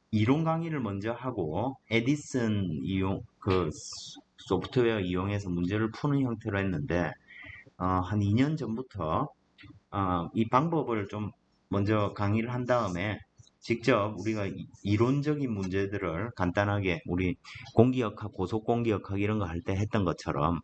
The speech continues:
이렇게 해보니까 다들 잘 따라해서, 어, 이렇게 하면, 어, 훨씬 좀 힘들진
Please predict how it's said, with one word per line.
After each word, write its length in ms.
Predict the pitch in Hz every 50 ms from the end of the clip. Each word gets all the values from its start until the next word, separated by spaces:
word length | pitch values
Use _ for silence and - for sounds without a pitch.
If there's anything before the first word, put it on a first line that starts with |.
| _ - - - - _ -
이렇게 300 | 98 107 110 - 113 104
해보니까 560 | 98 104 110 110 101 87 - 87 87 95 95 -
다들 300 | 85 87 87 95 107 107
잘 260 | - 92 85 90 90 - _ _ _
따라해서, 840 | - - 127 127 110 117 131 131 - - 76 73 78 92 90 - - - _ _ _ _ -
어, 160 | - 80 80 78 - - - - -
이렇게 260 | 104 107 107 - 110
하면, 380 | 98 92 92 90 90 87 85 78 - - - _ _ _ _ _ _ _
어, 360 | - 85 85 85 82 80 80 80 - -
훨씬 400 | 107 101 - - - 95 85 - - - _
좀 200 | - - 95 90
힘들진 640 | - - 139 135 127 131 123 123 123 120 120 120